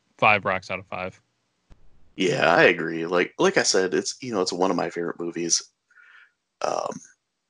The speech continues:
Speaker 2: you know, it might even be my favorite movie. I'm not sure. It's, it's hard to really rank your favorite films, but it, it's definitely in the conversation for me.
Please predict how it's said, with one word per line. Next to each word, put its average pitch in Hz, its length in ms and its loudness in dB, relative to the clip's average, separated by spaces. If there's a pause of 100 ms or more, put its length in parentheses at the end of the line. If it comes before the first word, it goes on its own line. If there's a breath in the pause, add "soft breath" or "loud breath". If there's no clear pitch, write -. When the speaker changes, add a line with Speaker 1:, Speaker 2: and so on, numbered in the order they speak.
Speaker 2:
you 127 140 6
know, 127 140 6
it - 20 -2
might 107 320 0
even 98 400 0
be 87 240 2
my 117 220 2
favorite 131 360 4
movie. 147 400 4 (220)
I'm 92 120 -2
not 92 180 2
sure. 98 380 2
It's, - 260 0
it's 113 160 4
hard 117 320 4
to 80 280 4 (600 soft breath)
really 92 240 6
rank 85 340 2
your 69 100 0
favorite 80 360 2
films, 73 380 2
but 80 140 2
it, 85 200 6
it's - 160 -2
definitely 82 480 2
in 80 100 -4
the - 80 -8
conversation - 720 -2
for - 120 -20 (100)
me. - 140 -18